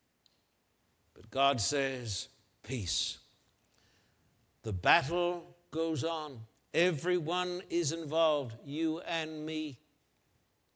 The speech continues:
Even in this church. If your eyes could be open, you'd see holy angels and maybe demons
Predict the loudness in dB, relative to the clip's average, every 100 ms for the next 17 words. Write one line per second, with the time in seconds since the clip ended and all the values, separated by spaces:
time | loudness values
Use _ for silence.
0 | _ _ _ _ _ 2 4 4 2 2
1 | 0 0 0 0 0 -2 -6 -12 -12 -14
2 | -18 _ _ _ _ _ _ _ _ _
3 | _ _ _ _ _ _ _ _ _ _
4 | _ -12 0 4 6 6 2 -4 -2 2
5 | 2 0 -2 -4 -4 -4 -4 -4 -4 -4
6 | -6 -8 -10 -14 -20 -20 _ _ _ _
7 | _ _ _ _ _ _ _ _ _ _
8 | _ _ -10 -6 -4 -2 -4 -4 -6 -6
9 | -10 -16